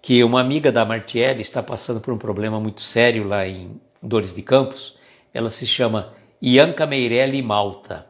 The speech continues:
tá? Então depois Martiele deve estar na live, eu, ela falou que pra, pra gente colocar o nome dela, então estou falando aqui, Martiele,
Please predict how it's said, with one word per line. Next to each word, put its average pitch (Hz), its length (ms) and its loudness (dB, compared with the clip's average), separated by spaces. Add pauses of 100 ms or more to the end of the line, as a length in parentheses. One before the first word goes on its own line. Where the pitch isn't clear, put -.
(300)
tá? 117 300 -2
Então 127 300 -6
depois - 600 -8 (400)
Martiele 113 420 0
deve 107 180 0
estar 107 260 -4
na 104 100 -2
live, 117 400 0
eu, 107 320 -2
ela 107 180 -4
falou 107 360 -6
que - 280 -14 (640)
pra, 98 560 -2
pra 107 120 -4
gente 101 180 -6
colocar 117 380 0
o 104 100 -4
nome 107 220 -4
dela, 139 340 2
então 135 240 -6
estou 135 260 -8
falando 113 400 -6
aqui, 123 200 -8
Martiele, 117 480 -2